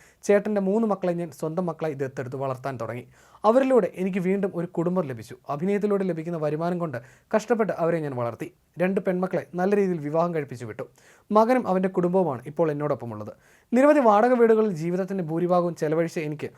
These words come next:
സ്വന്തമായി ഒരു വീട് വലിയ സ്വപ്നമായിരുന്നു. അങ്ങനെ മലയിൻകീഴിൽ മൂന്നര സെന്റ് സ്ഥലം വാങ്ങി കഷ്ടപ്പെട്ട് സ്വരുക്കൂട്ടിയ സമ്പാദ്യവുമായി വീട് പണി തുടങ്ങി.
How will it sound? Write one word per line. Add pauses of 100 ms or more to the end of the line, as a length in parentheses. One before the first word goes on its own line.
(320)
സ്വന്തമായി
ഒരു
വീട്
വലിയ
സ്വപ്നമായിരുന്നു.
അങ്ങനെ
മലയിൻകീഴിൽ (340)
മൂന്നര
സെന്റ്
സ്ഥലം
വാങ്ങി (120)
കഷ്ടപ്പെട്ട്
സ്വരുക്കൂട്ടിയ
സമ്പാദ്യവുമായി
വീട്
പണി
തുടങ്ങി.